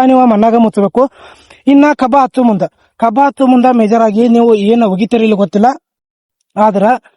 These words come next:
ನೀವು ಏನ್ರಿ ಅದು ಸಿಂಗಲ್ ಸೂಪರ್ ಫಾಸ್ಫೇಟ್ ಮತ್ತ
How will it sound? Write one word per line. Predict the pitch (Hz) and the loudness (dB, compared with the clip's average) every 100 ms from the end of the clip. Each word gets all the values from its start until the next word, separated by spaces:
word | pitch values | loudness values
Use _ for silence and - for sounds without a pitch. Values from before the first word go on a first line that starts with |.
| _ _ _ _ - | _ _ _ _ -2
ನೀವು | 247 247 233 214 196 | 0 2 0 0 0
ಏನ್ರಿ | 196 190 170 | 0 0 -4
ಅದು | 139 123 - _ _ - | -6 -10 -20 _ _ -4
ಸಿಂಗಲ್ | 240 262 285 | 0 0 0
ಸೂಪರ್ | 277 269 240 | -2 -2 -2
ಫಾಸ್ಫೇಟ್ | 233 - 220 254 277 220 | -4 -2 -4 -2 -2 -2
ಮತ್ತ | 220 208 | -4 -2